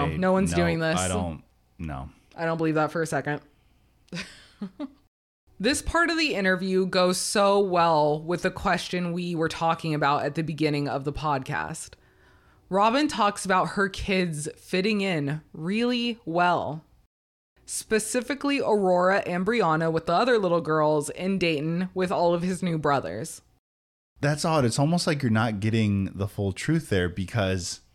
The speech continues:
Speaker 1: did, did the bullying just start later?
Speaker 2: Yeah, like, seasons later, years later. I don't believe that. Or did it? Like, everyone kind of, like, hit puberty and then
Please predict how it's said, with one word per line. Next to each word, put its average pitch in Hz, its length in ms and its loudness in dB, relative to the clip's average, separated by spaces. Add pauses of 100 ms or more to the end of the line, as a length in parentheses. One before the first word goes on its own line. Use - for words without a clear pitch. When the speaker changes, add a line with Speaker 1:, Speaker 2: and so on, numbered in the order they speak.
(720)
Speaker 1:
did, 113 340 -2
did 113 160 -2
the 107 80 0
bullying 110 560 2
just 101 280 -2
start 104 500 -2
later? 113 640 -4 (160)
Speaker 2:
Yeah, 214 200 0
like, 175 180 0 (220)
seasons 202 800 -2
later, 156 220 2
years 214 540 0
later. 120 560 -2 (100)
I 202 200 0
don't 165 160 0
believe 127 280 -2
that. 67 320 -10 (480)
Or 226 160 4
did 269 200 2
it? 147 180 2
Like, 190 180 2
everyone 220 360 2
kind 220 180 0
of, 208 80 2
like, 202 160 2
hit - 240 -2
puberty 185 500 0
and 175 140 0
then 233 120 2